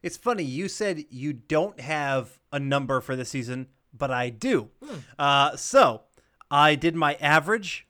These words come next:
Speaker 1: for my season two. I didn't count season one 'cause it was four episodes. There's no point of really talking about, or whatever, six episodes, whatever the hell it was. I can't even remember. Um, I, the average for season two was a two point eight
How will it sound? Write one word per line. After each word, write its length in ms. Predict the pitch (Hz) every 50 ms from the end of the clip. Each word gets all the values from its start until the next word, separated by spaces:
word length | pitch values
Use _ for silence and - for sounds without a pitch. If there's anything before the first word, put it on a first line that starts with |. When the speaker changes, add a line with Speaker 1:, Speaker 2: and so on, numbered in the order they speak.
| _ _
Speaker 1:
for 340 | - - 180 170 165 165 165
my 140 | 156 147 139
season 400 | 135 - 175 165 139 147 139 123
two. 260 | - - 196 185 175
I 60 | 151
didn't 200 | 151 170 170 156
count 200 | - 156 151 139
season 260 | - 156 135 135 139
one 180 | 127 123 123 123
'cause 160 | - 135 120
it 40 | 123
was 160 | 117 - - _ _ _
four 240 | - 139 120 113 113
episodes. 520 | 113 - 120 104 - 113 110 113 110 - -
There's 380 | 101 104 113 117 117 117 110 -
no 120 | 123 113
point 320 | 110 _ - 120 117 113 113
of 160 | 113 107 _
really 220 | 117 117 113 110 110
talking 320 | - - 113 110 - - 113
about, 260 | 104 110 110 110 _ -
or 120 | 117 117
whatever, 240 | 113 127 143 - -
six 260 | - - 147 - -
episodes, 300 | 120 110 - - 117 110
whatever 160 | 120 117 113
the 60 | 110
hell 100 | 113 113
it 60 | 110 113
was. 100 | 113 113
I 40 | 110
can't 100 | 117 110
even 100 | 110 110
remember. 280 | 110 113 113 110 107 _ - - - _ _ -
Um, 280 | 135 135 135 123 107 - _ _ _ _ _ _ _ _ _ _ _ _ _ _ _ _ _ _ _ _ _ _ _ _ _ _ _
I, 160 | - 139 151 151
the 280 | 139 117 147 151 -
average 460 | 151 151 175 190 180 208 262 254 -
for 140 | - - 180
season 400 | - - 202 202 175 180 196 190
two 360 | - - 170 147 147 147 151 -
was 200 | 139 139 135 123
a 40 | 127
two 220 | - - - 147
point 260 | 139 - 151 147 175 -
eight 340 | 175 170 135 - _ -